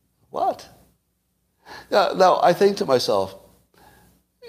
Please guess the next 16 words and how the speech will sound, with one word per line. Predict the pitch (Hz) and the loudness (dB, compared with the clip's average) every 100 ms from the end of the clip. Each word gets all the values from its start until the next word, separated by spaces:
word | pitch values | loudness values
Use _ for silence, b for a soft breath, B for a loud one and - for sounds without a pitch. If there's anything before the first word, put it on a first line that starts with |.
| - | -20
no | 147 156 | -2 0
matter | 180 190 180 | 4 4 4
what | 156 151 | 2 0
you | 226 202 | -2 -4
think | - 175 165 - 427 | 0 -2 -2 -8 -12
of | - - 113 | -6 -2 0
his | 120 117 117 113 110 104 95 | 0 2 4 4 0 -2 -6
philosophies | - - 98 98 113 - 101 104 104 104 95 | -10 -10 -2 0 0 -4 -6 -6 -4 -6 -8
or | 92 | -10
opinions, | 82 82 64 - - - _ _ _ _ _ _ _ _ _ _ _ _ - - | -8 -12 -14 -20 -20 -20 _ _ _ _ _ _ _ _ _ _ _ _ -20 -6
could | 180 175 | -2 0
we | 180 196 | 2 2
agree | 180 160 190 | 4 2 2
on | 165 117 | 2 0
one | 98 123 | -2 -2
thing? | 160 208 | -4 -6